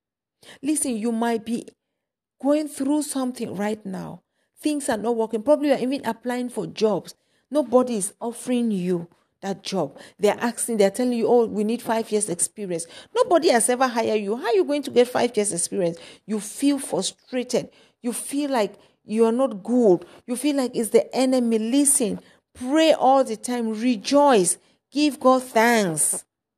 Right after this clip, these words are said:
This can just be God, because he is preparing something great, something better for you.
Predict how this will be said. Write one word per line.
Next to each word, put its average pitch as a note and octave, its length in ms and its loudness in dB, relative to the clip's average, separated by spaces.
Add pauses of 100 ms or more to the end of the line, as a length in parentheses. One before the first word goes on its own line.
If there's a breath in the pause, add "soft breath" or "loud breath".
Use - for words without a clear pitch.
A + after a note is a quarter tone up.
(800)
This C4 240 2
can G#3+ 220 -4
just A3+ 300 0
be F#3+ 100 -2
God, G#3+ 320 2
because A3 280 0
he G#3+ 100 -4
is G3 100 -2
preparing B3 460 0
something B3 560 -6
great, A3+ 280 0
something B3 460 -4
better B3+ 480 2 (240 soft breath)
for G3+ 260 0
you. F3+ 460 -4